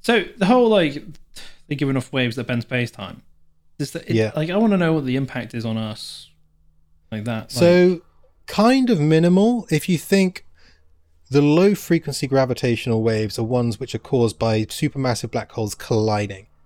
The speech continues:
Speaker 2: Sorry, the high-frequency ones. Um,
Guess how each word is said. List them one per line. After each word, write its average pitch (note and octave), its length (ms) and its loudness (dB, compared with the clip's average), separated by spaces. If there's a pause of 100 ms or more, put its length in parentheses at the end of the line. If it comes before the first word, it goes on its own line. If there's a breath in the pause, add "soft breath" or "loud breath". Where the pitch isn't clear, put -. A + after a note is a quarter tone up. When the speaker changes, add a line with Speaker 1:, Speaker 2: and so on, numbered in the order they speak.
Speaker 2:
Sorry, A2+ 160 2
the G#2 80 2
high-frequency A2+ 640 0
ones. G2 360 -12 (560 soft breath)
Um, A#2+ 460 2